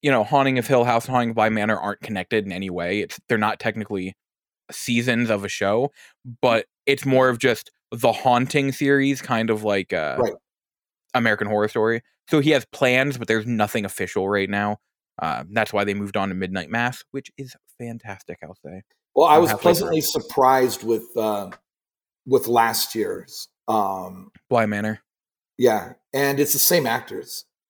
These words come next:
Speaker 1: Yeah.
Speaker 2: So, is it the same director?
Speaker 1: Yep, Mike Flanagan. He did those. He did these three seasons. He also did Doctor Sleep.
Speaker 2: Three.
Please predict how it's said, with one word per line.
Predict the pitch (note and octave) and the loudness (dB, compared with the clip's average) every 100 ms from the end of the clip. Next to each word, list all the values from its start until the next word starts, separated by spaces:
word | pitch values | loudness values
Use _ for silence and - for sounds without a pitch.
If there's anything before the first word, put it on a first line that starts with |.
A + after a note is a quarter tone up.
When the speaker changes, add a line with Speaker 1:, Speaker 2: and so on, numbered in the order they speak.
| - | -4
Speaker 1:
Yeah. | A2+ - _ _ _ _ | -4 -4 _ _ _ _
Speaker 2:
So, | - A#2 G2+ F#2+ F#2 - | -4 -2 -2 -4 -4 4
is | B2+ | 4
it | D#3+ | 4
the | - | 2
same | F3 D3+ | 4 6
director? | C3+ C#3 D#3+ F3 E3+ - _ _ - | 6 4 2 0 -4 -18 _ _ -2
Speaker 1:
Yep, | D3+ - _ _ | -2 -2 _ _
Mike | D3 C3+ | 0 0
Flanagan. | - C3+ C3+ C3+ C3+ B2+ _ _ _ | 2 2 4 4 2 -2 _ _ _
He | E3 D3 | -2 4
did | C#3+ C3+ - | 4 4 -2
those. | B2 C3+ D3+ E3 - | 2 4 6 4 0
He | C#3+ C3+ | 0 2
did | B2+ | 2
these | B2+ D3 | 2 0
three | - D3+ | 4 2
seasons. | C#3+ D#3 D3+ D#3 D3 | 4 2 4 2 2
He | C3 | 2
also | C3 C#3+ | 2 2
did | C3 B2+ A#2 | 2 0 0
Doctor | A#2+ - B2 | 0 0 2
Sleep. | D3+ E3 B2 | 6 6 4
Speaker 2:
Three. | A#2+ | -4